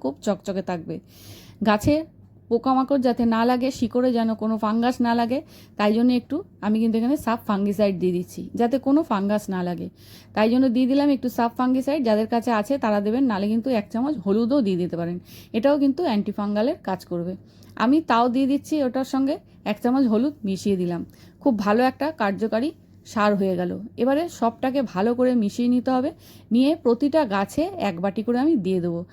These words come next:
এই রকম বাটি একটা বাটি করে দিয়ে দেবো। এইভাবেই কিন্তু আপনারা সারটা তৈরি করে নেবেন। দেখবেন এইভাবে যদি আমরা দিতে পারি, বৃষ্টির আগে আগে একবার করে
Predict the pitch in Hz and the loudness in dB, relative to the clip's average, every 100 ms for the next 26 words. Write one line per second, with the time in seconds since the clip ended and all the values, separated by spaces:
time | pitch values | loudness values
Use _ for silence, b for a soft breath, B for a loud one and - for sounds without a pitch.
0 | B B B 226 226 214 233 208 190 262 | B B B 2 2 2 0 0 -2 0
1 | 254 202 - 196 185 190 226 233 170 175 | 0 -2 -2 -2 -2 -2 0 0 0 -4
2 | 170 170 B B B 226 247 294 311 294 | -4 -8 B B B 2 4 4 2 2
3 | 277 240 220 214 214 196 185 226 196 202 | 2 2 0 -2 -2 -4 -6 -4 -2 -2
4 | 233 247 254 254 262 202 196 247 302 B | -2 0 0 0 0 0 0 0 -2 B
5 | B - 240 262 262 247 226 214 214 190 | B 0 4 4 2 2 0 0 0 -2
6 | 202 247 254 277 247 233 - 240 202 196 | -2 0 0 -2 -2 -2 -2 0 0 2
7 | 233 233 240 208 202 226 240 | 0 2 2 0 0 0 0